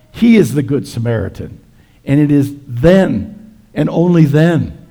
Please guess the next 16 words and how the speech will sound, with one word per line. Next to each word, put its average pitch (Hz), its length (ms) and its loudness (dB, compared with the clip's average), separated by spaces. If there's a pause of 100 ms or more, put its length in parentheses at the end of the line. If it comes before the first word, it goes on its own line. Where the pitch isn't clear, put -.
(420)
when 131 160 -4
we 147 140 0
understand 139 680 -2
that's 123 240 -2
who 143 140 -4
we 127 220 -2
are 120 220 0
in 113 120 -2
this 110 160 -8
story, 110 420 -8 (200)
that 139 120 -4
we 139 140 0
are 123 140 -2
then 143 600 -2
possibly 143 560 -6
prepared 147 720 0